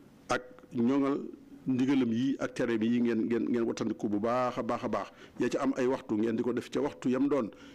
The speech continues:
ya ca am ay melo yu ñu ko war a defee ngeen di ko def na, na, nañ ko diglee mu dëppoo ak na nga xam ne noonu la ko Yonent bi sallallaahu alayhi wa sallam de, de, de, de, de, defee woon. "Wa'tasimu bihablillahi jamii'an wa laa tafarraqu."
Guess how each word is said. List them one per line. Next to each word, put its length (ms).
ya 100
ca 140
am 120
ay 100
melo 320
yu 140
ñu 80
ko 100
war 120
a 40
defee 280
ngeen 160
di 80
ko 80
def 120
na, 200
na, 180
nañ 320
ko 140
diglee 420
mu 100
dëppoo 340
ak 200
na 120
nga 80
xam 140
ne 180
noonu 240
la 80
ko 80
Yonent 180
bi 80
sallallaahu 340
alayhi 120
wa 100
sallam 120
de, 80
de, 180
de, 120
de, 180
de, 100
defee 220
woon. 160
"Wa'tasimu 500
bihablillahi 500
jamii'an 240
wa 80
laa 80
tafarraqu." 480